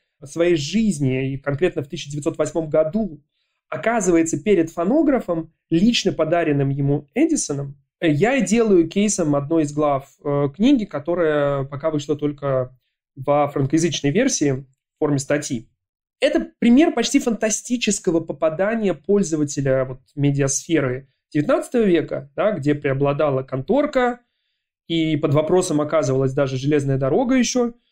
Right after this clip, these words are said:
Попадание вот такого пользователя в ситуацию даже не просто физиологии языка, там, fin de siècle, а фактически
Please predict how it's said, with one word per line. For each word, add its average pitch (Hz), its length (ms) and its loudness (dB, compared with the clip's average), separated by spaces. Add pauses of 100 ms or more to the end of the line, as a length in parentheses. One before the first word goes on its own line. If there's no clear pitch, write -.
(440)
Попадание 240 540 2
вот 214 140 0
такого 226 260 0
пользователя 233 640 2
в - 60 -6
ситуацию 233 500 0
даже 214 240 2
не 208 120 4
просто 302 300 0
физиологии 233 680 0
языка, 202 560 0
там, 139 240 -6
fin 151 260 -4
de 151 60 -4
siècle, 143 500 -2 (160)
а 214 400 0 (160)
фактически - 1040 -2